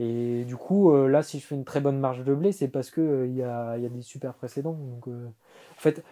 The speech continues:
la tête de, la tête de rotation qui fait le précédent blé dans le secteur, parce que la culte-, en, les céréales bio dans notre secteur, la culture principale, c'est le blé, euh, le blé d'hiver derrière luzerne, en gros,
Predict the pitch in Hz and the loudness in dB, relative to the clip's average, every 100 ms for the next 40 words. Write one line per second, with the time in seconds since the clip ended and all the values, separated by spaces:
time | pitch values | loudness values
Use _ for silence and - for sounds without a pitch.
0 | _ 139 139 190 170 175 170 170 165 156 | _ 0 4 4 6 6 8 8 8 6
1 | 151 151 147 147 170 156 156 156 160 147 | 4 2 2 2 0 2 0 0 -2 -6
2 | - 170 160 139 143 139 156 143 143 139 | -4 -4 -4 -6 -8 -6 -8 -6 -4 -2
3 | 143 151 135 123 127 - 151 - - 127 | -2 -4 -4 -8 -14 -6 -6 -6 -8 -4
4 | 127 123 143 135 160 131 127 127 127 127 | -4 -6 -12 -10 -6 -6 -4 -6 -6 -6
5 | - 131 135 131 127 135 147 131 127 - | -6 -6 -4 -2 -2 -2 -4 -4 -8 -10
6 | 135 - 147 113 _ _ _ _ - 127 | -8 -6 -8 -10 _ _ _ _ -4 -4
7 | 143 143 131 131 127 139 139 120 - 117 | -4 -6 -8 -10 -12 -8 -6 -8 -10 -10
8 | 113 127 127 120 113 110 113 127 143 135 | -4 0 0 0 -4 -4 -4 0 -2 0
9 | 131 135 123 120 120 113 110 127 147 117 | 0 0 0 -2 -4 -6 -6 -6 -6 -8
10 | 117 | -10